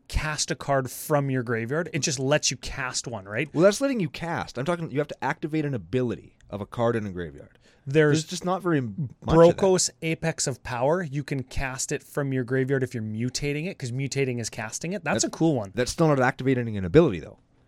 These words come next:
Speaker 2: Like, is this one of those cards like Tarmogoyf was, where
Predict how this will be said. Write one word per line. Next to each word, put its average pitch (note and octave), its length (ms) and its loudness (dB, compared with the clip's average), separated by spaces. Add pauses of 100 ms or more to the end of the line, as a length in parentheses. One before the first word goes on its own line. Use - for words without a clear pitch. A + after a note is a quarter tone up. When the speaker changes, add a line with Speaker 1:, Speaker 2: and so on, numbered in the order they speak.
(400)
Speaker 2:
Like, C3+ 220 0
is F3 120 4
this A#3 180 2
one D4+ 120 0
of D4 60 0
those C#4+ 160 -2
cards C#3 320 0
like B2+ 120 -4
Tarmogoyf C#3 600 0
was, G3 320 2 (240)
where B2 340 4